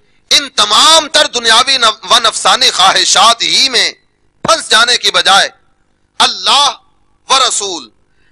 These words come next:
عز و جل و صلی اللہ تعالی علیہ وآلہ وسلم کی پسند کی زندگی گزارنے کی سعی کریں، ہر حال میں متوجہ الی اللہ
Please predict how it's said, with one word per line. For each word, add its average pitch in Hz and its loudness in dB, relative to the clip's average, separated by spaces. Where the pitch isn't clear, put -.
عز 294 0
و 247 2
جل 254 0
و 226 -2
صلی 233 -4
اللہ 214 2
تعالی 208 2
علیہ 202 2
وآلہ 190 2
وسلم 196 -2
کی 185 -6
پسند 247 -2
کی 226 -2
زندگی 202 -4
گزارنے 185 0
کی 160 -10
سعی 175 -2
کریں، 123 -10
ہر 311 4
حال 240 0
میں 226 -6
متوجہ 208 -4
الی 180 -2
اللہ 202 0